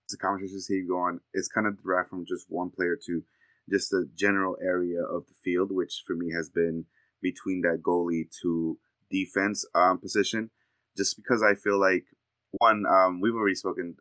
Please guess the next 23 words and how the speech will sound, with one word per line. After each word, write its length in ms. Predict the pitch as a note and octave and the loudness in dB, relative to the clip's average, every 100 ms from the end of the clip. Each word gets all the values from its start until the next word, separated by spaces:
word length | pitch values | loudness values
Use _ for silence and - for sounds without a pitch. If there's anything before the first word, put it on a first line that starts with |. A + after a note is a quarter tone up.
| - | -4
a 40 | |
lot 200 | F2 E2+ | 0 2
about 340 | E2 E2 D#2+ D#2+ | 2 0 0 -2
Kahlina. 440 | - E2 E2 E2 - _ _ - | -2 -2 -2 -4 -8 _ _ -2
Of 160 | G2 - | -2 0
course, 200 | A#2+ A2+ | 0 0
he's 140 | G#2 | 0
a 60 | G2 | 0
great 340 | F#2+ F#2 - - | 4 2 0 0
goalie. 500 | A#2 B2+ B2+ B2 A#2 | 4 4 4 2 -4
He's 240 | G2 F#2+ F2+ _ F2+ E2+ | -6 -6 -8 _ -20 -6
great 280 | G#2 C3 D3 | 2 4 4
on 260 | - F#2+ F2+ | 0 -2 0
one-on-ones. 760 | F#2 F2+ E2+ F2 F2+ F#2 - - _ _ _ - | 0 0 0 0 0 0 -8 -14 _ _ _ 2
Um, 240 | F2 F2 | 4 4
even, 300 | F2+ G#2+ A2 | 0 2 2
like, 200 | G2+ F#2 - _ E2 | 4 2 -2 _ 0
the, 580 | G2 F2+ F2+ E2+ D#2+ - | 4 6 6 4 2 0
the 100 | F#2+ | 0
one 200 | G2 G#2 | 2 4
that 80 | F#2+ | 2
was 140 | F#2 | 0
called 360 | - G2 F#2 | -2 2 4